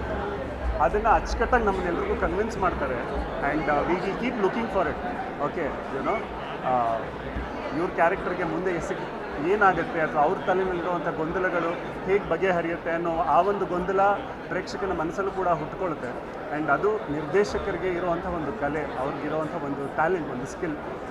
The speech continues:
ಅದಕ್ಕೆ ಬಹಳ ಅದ್ಭುತವಾಗಿ ಪರ್ಫಾರ್ಮೆನ್ಸಸ್ ನೀಡಿರೋದು ಆ ಸಿನಿಮಾಗೆ ಒಂದು ದೊಡ್ಡ ಪ್ಲಸ್ ಪಾಯಿಂಟ್. And I think, ಆ, mainly ಟೆಕ್ನಿಕಲ್ ಟೀಮ್ ಸಿನಿಮಾಗೆ ಇರುವಂಥ ಒಂದು ದೊಡ್ಡ ಶಕ್ತಿ. ವಿಲಿಯಂ ಡೇವಿಡ್ ಅವರು, ಜೂಡಾ ಸ್ಯಾಂಡಿ ಅವರು and the entire ವಿ ಎಫ್ ಎಕ್ಸ್ ಟೀಮ್,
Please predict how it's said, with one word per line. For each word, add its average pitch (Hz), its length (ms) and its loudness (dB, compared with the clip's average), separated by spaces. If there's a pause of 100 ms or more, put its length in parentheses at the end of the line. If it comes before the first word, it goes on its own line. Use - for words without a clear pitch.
(640)
ಅದಕ್ಕೆ 202 680 0
ಬಹಳ 156 240 4
ಅದ್ಭುತವಾಗಿ 196 520 4
ಪರ್ಫಾರ್ಮೆನ್ಸಸ್ 190 800 0
ನೀಡಿರೋದು 175 540 -2
ಆ 160 400 -4
ಸಿನಿಮಾಗೆ 180 360 0
ಒಂದು 160 160 -2
ದೊಡ್ಡ 147 180 -2
ಪ್ಲಸ್ 143 320 -4
ಪಾಯಿಂಟ್. 135 260 -4 (380)
And 160 160 2
I 202 60 0
think, 220 260 -2
ಆ, 156 240 6 (440)
mainly 220 340 0
ಟೆಕ್ನಿಕಲ್ 240 560 -4
ಟೀಮ್ 208 380 -2
ಸಿನಿಮಾಗೆ 175 500 -2
ಇರುವಂಥ 170 340 -2
ಒಂದು 151 240 -4
ದೊಡ್ಡ 135 160 -4
ಶಕ್ತಿ. 147 380 -4 (600)
ವಿಲಿಯಂ 190 260 2
ಡೇವಿಡ್ 175 300 0
ಅವರು, 160 320 -2
ಜೂಡಾ 170 200 0
ಸ್ಯಾಂಡಿ 170 360 -2
ಅವರು 147 180 -2 (800)
and 156 180 -2
the 143 200 -2 (160)
entire 190 360 2 (460)
ವಿ 175 80 2
ಎಫ್ 202 200 4
ಎಕ್ಸ್ - 200 -4
ಟೀಮ್, 175 220 -4